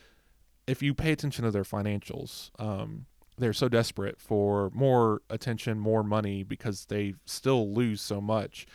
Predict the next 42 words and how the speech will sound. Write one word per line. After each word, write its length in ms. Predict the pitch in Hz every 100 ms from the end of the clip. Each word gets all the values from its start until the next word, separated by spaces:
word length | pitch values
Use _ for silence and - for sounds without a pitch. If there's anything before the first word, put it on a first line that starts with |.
| - - _ -
uh, 220 | 107 95
that 180 | - 107
it's 120 | 101
a 60 | 110
pro-, 200 | - 87
it's 120 | 123 -
a 40 |
surprise 540 | - - 135 135 123
that 180 | 110 101
they've 240 | 104 98 -
survived 380 | 107 110 110
as 120 | 101 107
long, 220 | 120 107
if 140 | -
only 320 | - 123 110 98
because 420 | - - 135 120
of 100 | 98
venture 240 | 101 -
capital, 600 | - 120 117 - - - - - - _
what 180 | 117 117
they're 140 | 104
doing 260 | 104 113 104
to 80 | 98
try 420 | - 107 104 92 -
to 100 | -
continue 380 | 104 - 107 98
to 160 | -
survive. 460 | - 101 101 98 98
And 120 | 120
I'm, 140 | 123 -
and 100 | 123
now 220 | 135 165
I'm 80 | 139
waiting 260 | 117 110
for 160 | 107 107
them 200 | 104 101
to, 340 | - 104 101 -
uh, 140 | 107 95
introduce 400 | - - 104 104
the 160 | - -
A 140 | 110 110
I 160 | 107